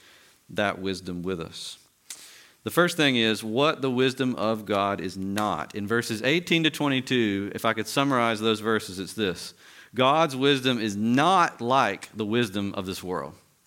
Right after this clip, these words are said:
What this world thinks of as wise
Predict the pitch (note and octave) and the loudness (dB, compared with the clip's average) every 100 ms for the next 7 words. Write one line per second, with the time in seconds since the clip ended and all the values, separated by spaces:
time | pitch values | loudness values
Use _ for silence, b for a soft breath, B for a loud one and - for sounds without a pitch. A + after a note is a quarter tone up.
0 | _ _ _ _ _ _ _ _ _ B | _ _ _ _ _ _ _ _ _ B
1 | B B B B - B2 E3+ D3+ D3+ C#3+ | B B B B -2 2 2 4 2 2
2 | C3 A#2 C3+ G#3 A#3+ G#3 F3+ C3+ - E3 | -2 0 4 6 6 6 2 -2 0 2
3 | E3 D3+ C3+ A2+ G#2+ G#2+ B2 C#3 F2+ D2 | 2 2 2 2 -2 0 2 2 2 -2
4 | D#2+ G2 - - | -8 -12 -16 -18